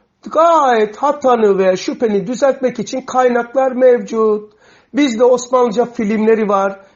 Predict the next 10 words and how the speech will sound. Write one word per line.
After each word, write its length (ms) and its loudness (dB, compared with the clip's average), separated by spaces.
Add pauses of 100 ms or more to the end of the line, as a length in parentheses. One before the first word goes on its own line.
Belki 280 -2
kitabın 360 -2
başına 300 -4
bir 40 -8
şey 160 -10
gelir 280 -2
diye. 200 -4 (260)
Fotoğrafları 640 -2
çekilmiş. 600 -4 (500)
Ve 140 -6